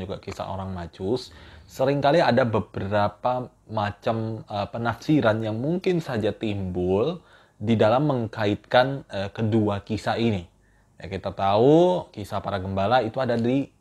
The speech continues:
Injil Lukas dan juga kisah orang-orang Majus itu ada di Injil Matius. Nah, di sini kita lihat, eh, seringkali ada orang yang salah menafsirkan di dalam menyusun dan menata ulang kronologi daripada kisah ini.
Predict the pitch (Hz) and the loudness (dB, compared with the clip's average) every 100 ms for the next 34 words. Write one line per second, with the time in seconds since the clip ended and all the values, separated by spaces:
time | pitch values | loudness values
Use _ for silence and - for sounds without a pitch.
0 | _ 143 147 151 165 160 95 - - 101 | _ -6 0 4 6 6 4 0 -8 -6
1 | 95 101 104 - _ 110 104 - 107 95 | -4 -2 -4 -6 _ -8 -8 -6 -6 -4
2 | - 101 98 95 95 95 123 123 117 113 | -6 -4 -2 -4 -4 -4 -6 -6 -6 -2
3 | 101 101 98 127 160 _ _ _ _ _ | -2 -2 -2 -4 -6 _ _ _ _ _
4 | _ _ 107 104 110 120 131 196 151 - | _ _ -8 -2 0 2 2 4 4 2
5 | - - _ _ _ - 90 87 104 139 | -8 -20 _ _ _ -12 -10 -8 -4 -2
6 | 175 165 160 160 139 151 180 - 127 131 | 2 4 4 4 2 0 -2 -4 -2 0
7 | 117 143 139 139 147 170 127 120 120 123 | -2 -4 -4 -2 0 0 0 0 0 0
8 | 143 131 110 110 98 117 110 110 110 110 | -2 -2 -2 -4 -6 -4 -2 0 -2 -4
9 | 107 101 - 160 175 - 98 95 95 101 | -4 -6 -4 0 0 0 -4 -4 -4 -2
10 | 98 95 95 120 151 165 - - _ - | 0 2 2 0 -2 -8 -16 -20 _ -10
11 | 117 110 110 107 104 101 107 160 160 - | -2 2 4 4 4 2 0 0 0 4
12 | 127 131 131 107 107 104 107 107 101 110 | 4 4 2 2 0 -2 0 -2 -2 -4
13 | 98 107 104 104 120 131 _ _ _ - | -2 0 2 2 0 -10 _ _ _ -2
14 | 107 101 107 101 98 98 120 107 98 92 | 0 2 0 0 -2 0 0 0 0 -2
15 | 92 90 - 98 113 - 143 120 80 | -6 -10 -10 -8 -4 0 2 2 -2